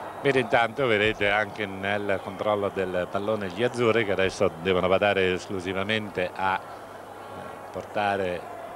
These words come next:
alla fine questo, eh, esiguo vantaggio, ma mi pare di poter dire tutto sommato meritato, eh, non tanto per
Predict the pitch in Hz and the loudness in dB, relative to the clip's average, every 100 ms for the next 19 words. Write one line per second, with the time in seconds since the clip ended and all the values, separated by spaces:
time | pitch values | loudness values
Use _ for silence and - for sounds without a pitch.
0 | - - 90 92 101 - 139 107 98 104 | -10 -8 -6 -4 -6 -6 -8 -6 -6 -4
1 | 101 - 101 92 87 - 80 78 78 - | -6 -4 -2 0 -2 -6 -10 -10 -10 -12
2 | 92 107 113 95 95 76 82 98 104 151 | -12 -10 -8 -4 -4 -4 -6 -6 -2 0
3 | 151 143 120 127 147 185 175 135 139 151 | 0 -2 -6 -6 2 4 4 4 0 -2
4 | 147 160 131 156 135 - 127 143 147 123 | 0 0 0 -4 -4 -2 0 0 0 -2
5 | 98 95 117 120 120 131 90 - 123 151 | -2 -4 -2 0 4 4 4 2 2 2
6 | - - - - - - 101 85 82 - | -6 -10 -10 -10 -8 -8 -8 -8 -8 -10
7 | - - - - 156 165 196 180 139 | -10 -10 -10 -6 -4 2 2 2 0